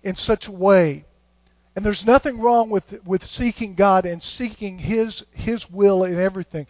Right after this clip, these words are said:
But if you become so cloistered like a monk in a monastery that you're living in a world that is, is, it, it is absolutely unaffected either by the things of the world or you affecting the things of the world,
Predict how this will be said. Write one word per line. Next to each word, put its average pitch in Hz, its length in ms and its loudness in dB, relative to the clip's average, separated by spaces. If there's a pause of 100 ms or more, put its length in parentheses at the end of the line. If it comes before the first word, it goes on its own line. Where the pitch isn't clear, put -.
(380)
But 185 120 2
if 190 200 0
you 277 120 -2
become 233 440 0
so 226 260 -2
cloistered 240 760 -2
like 185 260 4
a 180 40 -4
monk 196 540 2 (320)
in 190 120 0
a 185 40 -2
monastery 180 880 0 (260)
that - 240 0
you're 247 140 -8
living 269 460 4
in 214 180 0
a 196 40 -4
world 220 560 4
that 190 140 6
is, 190 280 0 (100)
is, 196 300 -2
it, 220 400 -4
it 214 160 2
is 185 340 -4
absolutely 247 800 0
unaffected 247 840 4 (280)
either 247 320 2
by 196 280 6
the 160 140 -14
things 294 480 -2
of 214 120 -4
the 196 60 -6
world 190 400 -4 (260)
or 262 460 6 (200)
you 247 260 4
affecting 226 540 2
the 185 100 -2
things 180 360 -4
of 185 100 -4
the 175 80 -6
world, 180 360 -2